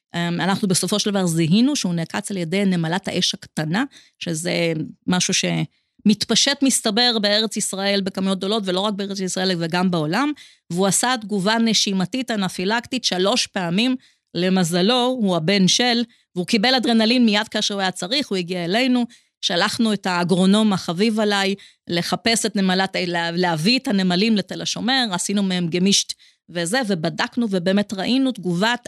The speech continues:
איי ג'י אי mediated immediate type לנמלה הזאת. אין לנו כרגע חיסון לזה.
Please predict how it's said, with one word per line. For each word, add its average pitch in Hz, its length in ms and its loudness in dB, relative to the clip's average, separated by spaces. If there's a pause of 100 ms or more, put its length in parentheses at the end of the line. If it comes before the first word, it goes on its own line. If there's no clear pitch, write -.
(120)
איי 262 180 0
ג'י 233 180 0
אי 269 160 0
mediated 233 600 -2
immediate 220 720 2
type 185 200 -6 (300)
לנמלה 196 680 2
הזאת. 214 440 -2
אין 254 220 0
לנו 285 240 0
כרגע 247 340 -4
חיסון 233 400 0
לזה. 214 280 0